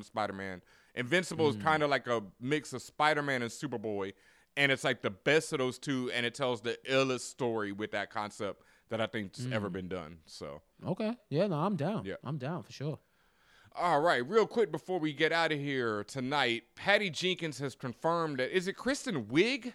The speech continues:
Speaker 1: Is it Wiig with the two eyes? I never
Speaker 2: I believe so,
Speaker 1: yeah,
Speaker 2: yeah.
Speaker 1: I be-
Speaker 2: That's how I've said it,
Speaker 1: yeah.
Speaker 2: so.
Speaker 1: Kristen Wiig,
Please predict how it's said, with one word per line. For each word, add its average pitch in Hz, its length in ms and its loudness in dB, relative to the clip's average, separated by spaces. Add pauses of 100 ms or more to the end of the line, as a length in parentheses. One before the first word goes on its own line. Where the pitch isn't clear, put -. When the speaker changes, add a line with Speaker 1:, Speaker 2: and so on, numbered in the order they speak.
(180)
Speaker 1:
Is 170 180 0
it 160 100 0
Wiig 180 200 2
with 175 160 -2
the 151 60 -10
two 175 200 -4
eyes? 175 340 0
I 123 120 -2
never 135 480 0
Speaker 2:
I 147 40 6
believe 147 240 4
so, 120 120 6
Speaker 1:
yeah, 123 80 4
Speaker 2:
yeah. 131 160 4
Speaker 1:
I - 20 -2
be- 131 160 -2
Speaker 2:
That's 135 140 2
how 143 140 10
I've 147 120 10
said 120 220 4
it, 117 80 2
Speaker 1:
yeah. 104 60 0
Speaker 2:
so. 107 220 -8 (120)
Speaker 1:
Kristen 202 400 2
Wiig, 156 340 4